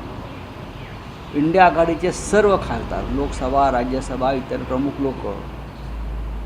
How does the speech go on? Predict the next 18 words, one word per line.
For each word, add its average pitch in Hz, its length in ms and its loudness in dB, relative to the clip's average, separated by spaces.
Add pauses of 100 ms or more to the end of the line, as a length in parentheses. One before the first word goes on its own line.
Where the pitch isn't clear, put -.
(240)
आम्ही 175 420 2 (140)
संसद 160 480 0
भवनापासून 147 720 2 (1800)
निवडणूक 180 580 4
आयोगाच्या 165 920 6 (520)
मुख्यालयापर्यंत, 151 1000 4
निर्वाचन 175 480 6
सदनपर्यंत 131 760 0
मार्च 160 480 8
काढणार 98 400 0
आहोत, - 260 -8
मोर्चा 151 300 4
काढणार 101 280 0
आहोत. 85 200 -10 (1800)
ज्या 165 180 10
पद्धतीचं 165 840 2
निवडणूक 156 480 2
आयोग 131 300 4